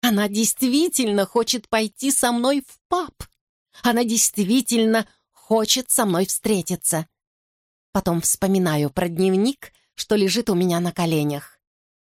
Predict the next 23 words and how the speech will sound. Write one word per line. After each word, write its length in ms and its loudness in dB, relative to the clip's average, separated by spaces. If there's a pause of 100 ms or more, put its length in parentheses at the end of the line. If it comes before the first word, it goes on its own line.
(120)
На 200 2
обложке 460 -2
дневника 680 0 (140)
надпись, 800 -2 (300)
сделанная 960 2
её 460 0
детским 460 -2
почерком. 680 -4 (760)
Не 160 2
следовало 540 0
его 300 -2
красть, 640 -2 (260)
я 260 2
это 160 -2
понимаю. 680 0 (580)
Мне 280 2
вообще 520 -2
не 140 2
следовало 560 2
воровать 560 0 (240)
ничего 560 0
из 220 0
того, 480 0